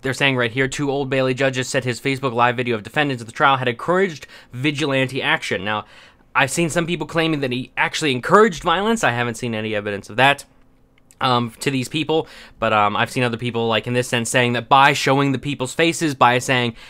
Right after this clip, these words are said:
"Hey, these people were part of a sexual grooming gang," which I never actually found the, I couldn't find the result if that turned out to be true or false,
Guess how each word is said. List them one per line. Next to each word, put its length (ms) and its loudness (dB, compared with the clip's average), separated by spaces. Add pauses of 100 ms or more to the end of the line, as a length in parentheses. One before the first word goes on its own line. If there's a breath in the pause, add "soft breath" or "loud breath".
"Hey, 240 0
these 200 0
people 360 0
were 80 4
part 260 4
of 60 0
a 180 0
sexual 380 -2
grooming 340 -2
gang," 240 0
which 220 -4 (320 loud breath)
I 80 -16
never 160 0
actually 240 -2
found 240 2
the, 100 0
I 60 -2
couldn't 180 -6
find 180 2
the 60 0
result 360 2
if 40 -12
that 300 -4
turned 180 -4
out 80 0
to 60 -12
be 80 -12
true 180 -4
or 60 -2
false, 340 2